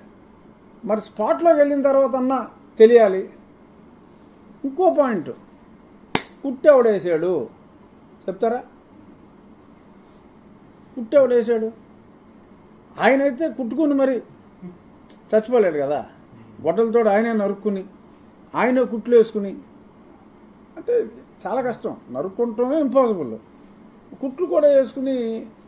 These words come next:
గుండెపోటుతో చచ్చిపోయినట్టు అలా అయితే అలా పడుకోలేడు కదా, కట్లు కూడా ఆయన కట్టుకోలేడు కదా. మరి గొడ్డలతో నరుక్కుని కుట్టుకుని గుడ్డలు కట్టుకుని ఆయన అయితే చనిపోలేడు. బయటోడు వచ్చి చంపితే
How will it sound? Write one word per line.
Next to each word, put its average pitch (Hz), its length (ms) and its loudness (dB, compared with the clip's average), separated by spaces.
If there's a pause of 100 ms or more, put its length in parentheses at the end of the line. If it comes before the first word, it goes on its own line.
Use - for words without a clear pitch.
(320)
గుండెపోటుతో 254 440 0
చచ్చిపోయినట్టు 226 560 -4
అలా 214 160 -2
అయితే 220 160 -6
అలా 208 100 -2
పడుకోలేడు 196 520 -4
కదా, 131 340 -8 (920)
కట్లు 254 240 -2
కూడా 277 220 6
ఆయన 240 200 -2
కట్టుకోలేడు 208 440 -2
కదా. 160 260 -4 (960)
మరి - 180 -20
గొడ్డలతో 98 540 -14
నరుక్కుని 247 440 -4 (800)
కుట్టుకుని 226 640 -4 (640)
గుడ్డలు 151 240 0
కట్టుకుని 233 480 0 (640)
ఆయన 269 160 4
అయితే 269 160 2
చనిపోలేడు. 226 640 0 (920)
బయటోడు 330 560 4
వచ్చి 330 220 4
చంపితే 262 500 -2